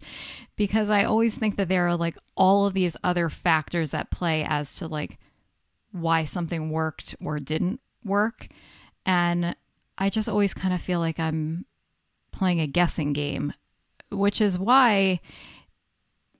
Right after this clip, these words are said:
anyone who's on my email list knows that I'm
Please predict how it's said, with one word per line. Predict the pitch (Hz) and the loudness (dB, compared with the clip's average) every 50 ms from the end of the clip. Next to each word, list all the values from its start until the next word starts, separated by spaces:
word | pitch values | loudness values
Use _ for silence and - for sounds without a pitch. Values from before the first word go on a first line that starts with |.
| _ _ _ _ _ | _ _ _ _ _
anyone | 208 226 247 254 233 214 202 | 0 2 4 4 4 4 4
who's | 180 196 196 185 170 165 - | 4 4 4 2 0 -2 -2
on | - - 175 180 | 0 0 2 2
my | 175 175 175 170 165 160 - - | 2 2 0 0 -2 -4 -2 -2
email | 185 180 175 170 170 160 160 | 0 0 2 2 2 2 2
list | - - - - - - - | 0 0 0 -2 -4 -2 0
knows | 190 180 175 175 170 170 - | 0 2 4 4 2 2 0
that | - 165 156 - | -4 -6 -4 -4
I'm | - 170 170 170 170 170 165 156 160 - | -2 -2 -2 -2 -2 -2 -2 -4 -4 -6